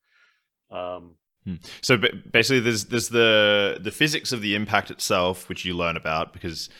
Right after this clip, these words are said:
Speaker 2: you know, this is something we've never done before, but also there's just a massive tech demonstration of, you know, the, the thrusters or the,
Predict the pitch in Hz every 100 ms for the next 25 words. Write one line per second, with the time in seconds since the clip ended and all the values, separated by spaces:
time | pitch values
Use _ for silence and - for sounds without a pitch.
0 | - - _ - 90 82 82 87 85 -
1 | 90 90 85 85 85 90 87 87 80 90
2 | 98 95 92 87 90 - - 95 98 -
3 | 90 - 95 - 87 85 - 87 82 -
4 | 80 78 - - - - - 82 80 76
5 | 76 78 78 76 - 90 85 - 85 80
6 | 80 80 78 73 73 73 73